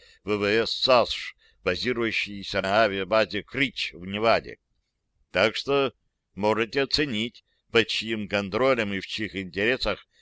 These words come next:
на европейском континенте базировались десять сверхсовременных ударных Б П Л А. Удивительного в этом ничего не было. Итальянское королевство давно известно как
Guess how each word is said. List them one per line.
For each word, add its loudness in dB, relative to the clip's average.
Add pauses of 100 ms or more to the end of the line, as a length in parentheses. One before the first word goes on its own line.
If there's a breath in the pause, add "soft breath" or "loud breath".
(260 soft breath)
на 0
европейском 0
континенте -4
базировались 0
десять -6 (380 soft breath)
сверхсовременных 0
ударных 0
Б -2
П -2
Л 2
А. 0 (880)
Удивительного 2
в 0
этом 0
ничего 0
не 2
было. -6 (680)
Итальянское 2
королевство -2 (340)
давно 2
известно -2
как 0